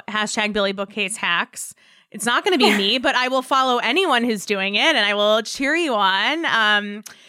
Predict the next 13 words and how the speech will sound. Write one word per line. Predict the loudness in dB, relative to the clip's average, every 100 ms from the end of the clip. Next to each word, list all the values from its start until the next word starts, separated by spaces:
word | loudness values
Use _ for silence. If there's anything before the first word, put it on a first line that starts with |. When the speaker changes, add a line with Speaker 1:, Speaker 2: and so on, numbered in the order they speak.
| -20 -20 -4
Speaker 1:
uh, | 0 2 2 2 -2
truly, | -4 0 0 0 0 -2 -6 -14 -10
madly, | -4 -2 -2 0 0
and | -2 -4
deeply. | -8 -8 -2 -2 -2 -6
So, | -6 0 2 0 0
Speaker 2:
<laughs> |
Speaker 1:
Dominique, | 4 4 4 0 0 0 -2 -10 -20 -4
um, | 0 2 0 -2 -6 -4
I | -2 0
know | 2 2
that | 0 0
you, | 2 4 2